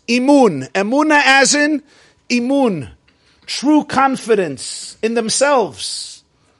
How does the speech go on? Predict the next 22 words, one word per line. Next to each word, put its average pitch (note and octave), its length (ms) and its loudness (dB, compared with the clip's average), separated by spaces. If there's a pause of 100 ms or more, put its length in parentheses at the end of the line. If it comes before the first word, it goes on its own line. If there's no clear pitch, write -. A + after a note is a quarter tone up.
(360)
Because, A3+ 880 2 (540)
because, A#3+ 720 0 (800)
what G#3 140 -4
does G#3+ 160 0
oiz G#3 320 -2
really F#3+ 260 2
mean? G3+ 440 -6 (1000)
Oiz B3+ 280 2
means B3+ 360 0
that A3+ 200 2
you A3 120 2
have B3+ 520 4 (920)
a G3 80 -2
person D4+ 600 -6 (640)
who A3 180 -6
is A3 100 -4
truly C#4 400 -4
secure, A3 800 0 (680)
truly B3+ 340 -4
confident G#3+ 600 0
within G#3+ 260 -2
themselves. F#3 920 0